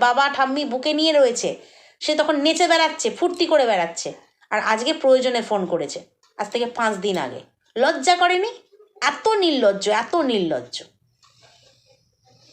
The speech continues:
চলো বন্ধুরা, ভিডিওটা এখানেই শেষ করছি। নেক্সট ভিডিওতে আবারও কথা বলবো, আবারও কথা হবে তোমাদের সঙ্গে। সবাই খুব ভালো থেকো। জানি না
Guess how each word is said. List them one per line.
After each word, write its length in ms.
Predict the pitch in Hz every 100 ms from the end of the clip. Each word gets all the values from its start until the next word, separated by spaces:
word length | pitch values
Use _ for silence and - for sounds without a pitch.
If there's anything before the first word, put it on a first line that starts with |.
| - -
চলো 180 | 330 320
বন্ধুরা, 300 | 320 320 339
ভিডিওটা 320 | 330 277 269 269
এখানেই 340 | 254 294 302 302
শেষ 120 | 277
করছি। 280 | 330 320 359 349 311
নেক্সট 220 | 254 -
ভিডিওতে 300 | 254 254 247 247
আবারও 240 | 233 240
কথা 220 | 233 226
বলবো, 300 | 233 240 240 294 302 202
আবারও 240 | 214 226
কথা 220 | 202 196 220
হবে 180 | 208 208
তোমাদের 280 | 196 190 196
সঙ্গে। 220 | 226 226 285 285 - - - - -
সবাই 340 | - 220 262 262
খুব 100 | 277
ভালো 200 | 226 240 247
থেকো। 180 | 269 269
জানি 200 | 285
না 80 | 320